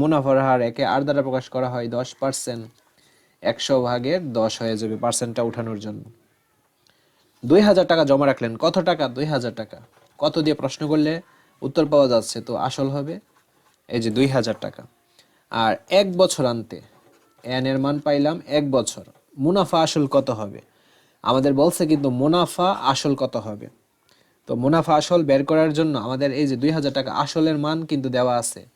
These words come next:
আমাদের এখন কাজ হচ্ছে মুনাফাটা বের করা। তো আমরা সূত্র বসে I equals to P R N, পি এর মান হচ্ছে দুই হাজার। আর এর মান কত? একশো ভাগের দশ, আর এন এর মান এক। তুমি ক্যালকুলেটর দিয়ে এই যে দুই হাজার আর দশ গুণ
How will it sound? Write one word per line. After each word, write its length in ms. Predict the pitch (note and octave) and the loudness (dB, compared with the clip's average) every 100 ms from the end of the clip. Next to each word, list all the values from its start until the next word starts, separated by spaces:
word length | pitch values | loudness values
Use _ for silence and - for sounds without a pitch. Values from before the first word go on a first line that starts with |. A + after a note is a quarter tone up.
| _ _ _ _ | _ _ _ _
আমাদের 260 | A2+ A#2+ B2 B2+ | -4 0 0 -2
এখন 140 | C3 B2 | -2 0
কাজ 100 | C#3 C#3+ | 0 0
হচ্ছে 160 | C3+ C#3 | 0 -2
মুনাফাটা 400 | C3 D#3 C#3+ A#2+ A2+ | 0 -2 -2 -2 -2
বের 120 | G#2+ - | -4 -8
করা। 160 | F#2 - _ _ _ | -14 -16 _ _ _
তো 40 | - | -6
আমরা 120 | C3 B2+ | -4 -2
সূত্র 180 | D3 D#3 D3 | -2 0 0
বসে 200 | C#3 B2+ A2 C3 | 0 -2 0 0
I 20 | C3+ | 0
equals 320 | C3+ C3+ A#2+ - | 0 -2 -2 -4
to 60 | C#3 - | -4 -2
P 20 | D3 D3+ G#2+ B2+ | -2 -2 0 -4
R 20 | A2 G2+ | -4 -12
N, 40 | - _ _ _ _ - | -18 _ _ _ _ 0
পি 80 | D#3 D#3 | 2 4
এর 80 | D3 | 2
মান 120 | C#3+ C3+ | -2 -2
হচ্ছে 320 | C3+ C3 - D3+ D3+ C3+ | -4 -6 -8 -6 -4 0
দুই 180 | C3+ D3+ D3 | 2 2 0
হাজার। 320 | C3+ A#2 A#2 F#2+ _ _ _ _ _ _ B2+ | -4 -4 -6 -8 _ _ _ _ _ _ 0
আর 80 | C#3+ | 2
এর 80 | D#3 | 4
মান 100 | D3+ C#3+ | 2 0
কত? 140 | C#3+ A#2+ G#2 B2 | -2 -2 -4 -4
একশো 300 | C3+ - D3+ C#3+ C3 | -6 -4 -2 0 0
ভাগের 360 | C3 C3 D3 C3+ A#2+ | -4 -2 -2 -2 0
দশ, 200 | A#2+ A#2 - - _ A#2 | 0 0 -4 -14 _ -10
আর 80 | A#2 - | -8 -6
এন 80 | C3 | -4
এর 60 | C#3 C#3+ | -2 -2
মান 100 | C#3 C3+ | -2 -2
এক। 60 | G#2+ _ _ _ _ _ _ _ _ F#3 | -4 _ _ _ _ _ _ _ _ -2
তুমি 140 | F#3+ F#3+ | -2 2
ক্যালকুলেটর 460 | G#3 G3+ F3+ F#3+ F#3 | 4 4 4 2 2
দিয়ে 140 | G3+ C3 G#2+ A#2+ | 2 2 -2 -2
এই 80 | C3+ C3 | -2 0
যে 80 | B2 | 0
দুই 100 | D3 D#3 | 0 2
হাজার 200 | D3+ D3+ C#3+ | 2 2 2
আর 80 | C3 B2+ | 2 0
দশ 100 | C3 | 0
গুণ 120 | C3+ | -2